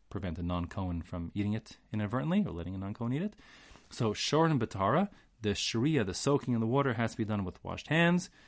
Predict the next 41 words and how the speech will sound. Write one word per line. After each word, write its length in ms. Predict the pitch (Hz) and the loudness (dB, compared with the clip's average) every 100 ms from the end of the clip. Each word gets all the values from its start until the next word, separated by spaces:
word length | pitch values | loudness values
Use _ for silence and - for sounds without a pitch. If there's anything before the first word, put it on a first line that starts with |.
| - - | -20 -20
'cause 160 | - 92 | -14 -12
it's 100 | 85 | -6
both 440 | 104 104 - - - _ _ - _ _ _ _ _ _ | -2 -2 -2 -10 -20 _ _ -20 _ _ _ _ _ _
the 120 | - | -8
hechsher 460 | 90 98 - - 85 | -4 -6 -6 -6 -4
and 160 | 87 85 | -4 -4
the 180 | 87 - - | -4 -8 -14
conveying 340 | - 92 90 | -8 -4 -4
of 60 | 90 | -4
tumah 120 | 92 | -6
at 60 | |
the 60 | 85 | -6
same 220 | 110 131 | -4 -2
time. 340 | 165 165 190 202 - - - | 2 2 2 -2 -10 -12 2
But 260 | 185 151 - - - | 4 4 -6 -20 -6
v'shafin, 680 | 151 - 160 156 - 156 160 - _ | -2 0 2 2 2 -2 -4 -8 _
you 120 | - 113 | -6 -4
can 160 | 104 | -4
do 100 | 101 | -2
the 220 | 95 95 | -2 -4
scraping 560 | 92 - - 117 110 101 | -4 -6 0 0 0 -2
or 60 | 92 | -6
scrubbing 460 | - 117 107 104 | -2 0 0 0
or 60 | 87 | -2
the 60 | 82 | -4
grinding, 380 | 95 107 104 | 0 0 0
whatever 260 | 95 92 92 | -2 -4 -4
it 80 | 101 | -2
is. 260 | 131 120 - - - - | 0 -2 -6 -20 -12 -2
Umachilin, 720 | 104 90 - 135 131 131 131 - - - _ _ | -2 -2 0 0 2 0 -4 -10 -20 -20 _ _
feeding 240 | - 107 | -4 -2
it 60 | 92 | -2
to 80 | 120 | -2
animals. 520 | 135 139 127 123 - 98 | 0 2 0 -2 -8 -10
Betuma, 480 | 90 - 127 120 104 | -10 -4 0 0 2
that 180 | 107 - | 0 0
can 80 | 107 | -2
be 80 | |
done 200 | 98 92 | -2 -2
with 120 | 85 - | -4 -4
betuma. 340 | 117 107 | -2 -2